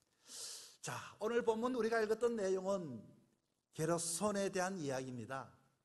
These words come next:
게르손은 레위 지파입니다. 여러분, 레위 지파 그러면은 레위 지파가 어떤 지파인가? 레위 지파는 특별히 제사를 지내는 지파입니다. 교회 일을 감당하는 지파입니다.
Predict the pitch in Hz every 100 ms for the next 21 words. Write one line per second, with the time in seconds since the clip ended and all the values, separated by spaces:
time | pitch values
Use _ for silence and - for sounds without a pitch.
0 | _ _ _ _ _ - 143 147 190 180
1 | 185 - 110 131 185 185 190 180 180 131
2 | 110 87 - _ _ _ _ _ _ _
3 | _ _ _ _ 139 214 214 202 135 147
4 | 214 220 214 214 208 196 196 196 208 165
5 | 117 151 190 190 202 190 185 196 175 151
6 | 131 127 139 - - _ _ _ _ _
7 | _ _ - 135 160 170 165 175 170 156
8 | 160 135 165 175 139 - 135 165 170 175
9 | 170 170 170 170 165 156 135 127 104 95
10 | - _ _ _ _ _ _ - 139 170
11 | 180 175 180 170 156 160 160 160 160 160
12 | 156 143 120 95 90